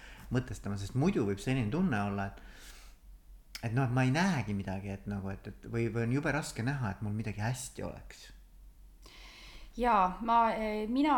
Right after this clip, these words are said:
Speaker 2: ausalt öeldes näen ka seda niimoodi, et, et enne kui üldse, eh, muutuseni saab minna, milleks on ka vaja mingisugust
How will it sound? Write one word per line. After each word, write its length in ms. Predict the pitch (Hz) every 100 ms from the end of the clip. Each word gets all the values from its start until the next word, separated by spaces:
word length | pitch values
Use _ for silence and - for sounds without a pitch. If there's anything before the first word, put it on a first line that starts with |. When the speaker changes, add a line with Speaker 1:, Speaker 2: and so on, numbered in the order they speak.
| 202
Speaker 2:
ausalt 300 | 196 - 208
öeldes 220 | 202 202
näen 200 | 226 233
ka 100 | 220
seda 180 | 240 226
niimoodi, 440 | 214 247 233 170 170
et, 240 | 170 - 180 175
et 260 | - 185 -
enne 460 | 233 294 285 214 180
kui 240 | 180 180
üldse, 540 | 226 269 269 - - 180 175 175 175 175 - - -
eh, 180 | - 185 175 180 175 180 -
muutuseni 540 | 220 240 233 185 180
saab 200 | 180 180
minna, 420 | 214 247 220 165
milleks 540 | 160 185 220 196 - -
on 80 | 175
ka 200 | 196 208
vaja 320 | 185 214 220 165 160
mingisugust 1000 | 170 196 220 196 - 202 190 156 - -